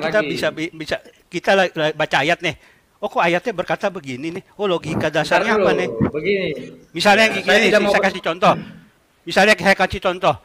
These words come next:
Speaker 1: Tuhan Maha Kuasa, ya kan?
Speaker 2: Hmm.
Speaker 1: Ah, istilahnya kan begitu. Berarti Tuhan Maha Kuasa. Eh, eh, kok Tuhan, eh, bisa mati? Nah, kita cari logika dasarnya. Karena Tuhan menjadi manusia, makanya bisa mati.
Speaker 2: Hmm,
Speaker 1: Itu
Speaker 2: iya.
Speaker 1: pik-,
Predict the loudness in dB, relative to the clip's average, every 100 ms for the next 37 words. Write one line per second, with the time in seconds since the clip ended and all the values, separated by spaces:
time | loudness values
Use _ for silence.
0 | _ _ _ _ _ _ _ -8 -6 2
1 | 2 2 -4 _ 0 0 2 2 2 4
2 | 4 4 -4 -4 -2 4 4 4 -2 _
3 | _ _ -20 -20 -18 -20 _ _ _ -4
4 | -2 -2 -4 -6 0 0 2 0 -2 -6
5 | -4 -4 -6 _ -2 -2 -2 -6 -4 -4
6 | -4 -4 -4 -6 _ -4 0 2 0 _
7 | _ -6 -6 -2 0 -2 -4 _ 0 2
8 | 2 2 2 0 -2 -6 _ _ _ _
9 | _ _ -6 -2 0 0 -2 -4 0 -2
10 | -2 -2 0 0 2 0 0 0 0 2
11 | 0 -2 -2 -6 -4 -2 0 -2 -4 -6
12 | -6 -6 -10 -10 -8 -8 -10 -12 -10 -4
13 | 0 0 -4 -8 -10 -8 -10 -8 -6 -6
14 | -6 -10 -8 -8 -8